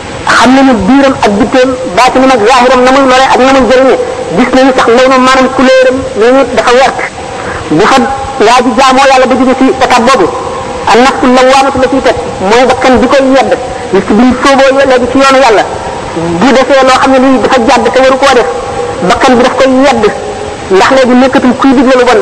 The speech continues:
daf naan ko kat lii nga def waruloo koo def. Mooy an nafsul lawwaamatu, couleur am dafa jaune. An nafsul mulhamatu ca topp. Nafsul mulhamatu mooy bakkan bi nga xam ne doomu aadama bi tàmmali na léegi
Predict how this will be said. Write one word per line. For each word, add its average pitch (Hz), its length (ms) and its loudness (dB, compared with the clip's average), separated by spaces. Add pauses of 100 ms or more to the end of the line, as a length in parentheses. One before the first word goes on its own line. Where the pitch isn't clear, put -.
daf - 180 -4
naan 269 220 2
ko 262 100 -2
kat - 180 -2
lii 220 160 2
nga 269 100 2
def 233 120 0
waruloo 262 300 0
koo 254 140 2
def. 240 140 0 (600)
Mooy 240 380 0
an 226 180 0
nafsul 262 280 0
lawwaamatu, 262 480 2 (840)
couleur 269 440 2
am 269 120 2 (240)
dafa 226 260 -2
jaune. 240 340 2 (1000)
An - 140 -2
nafsul 254 280 0
mulhamatu 269 420 2
ca 254 160 0
topp. - 180 -2 (1040)
Nafsul 220 360 0
mulhamatu 262 480 2 (280)
mooy 208 300 2
bakkan 254 260 -2
bi 240 80 2
nga 277 100 2
xam 269 180 0
ne 262 120 2 (320)
doomu 220 300 0
aadama 262 280 2
bi 214 140 0 (320)
tàmmali 262 360 2
na 262 100 2
léegi 262 340 2